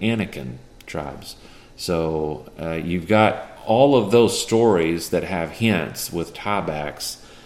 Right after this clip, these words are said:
uh, to these, uh, Nephilim. And, uh, it says, though, that while there were Nephilim on the earth in those days and afterwards,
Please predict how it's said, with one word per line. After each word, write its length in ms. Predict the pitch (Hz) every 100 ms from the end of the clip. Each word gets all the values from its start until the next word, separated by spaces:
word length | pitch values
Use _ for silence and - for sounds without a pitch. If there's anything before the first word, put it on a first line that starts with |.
| - -
uh, 260 | 82 80 -
to 460 | - 120 85 82 87 - - - -
these, 520 | 82 87 85 82 78
uh, 440 | 80 80 78 76 73 - -
Nephilim. 800 | 87 87 101 101 87 78 71 64 62 - - - - -
And, 380 | 90 90 90 87
uh, 420 | 90 85 85 82 -
it 140 | 98 95
says, 420 | 135 135 123 -
though, 420 | 123 117 117 107
that 300 | 95 104 92 - - -
while 320 | 95 110 110
there 200 | 101 104
were 220 | 95 101
Nephilim 680 | 98 110 123 123 104 101 98
on 160 | 101 98
the 140 | 95
earth 220 | 95 92
in 80 | 90
those 200 | 90 82
days 260 | 92 87 82
and 80 |
afterwards, 680 | 87 123 123 87 82 80 -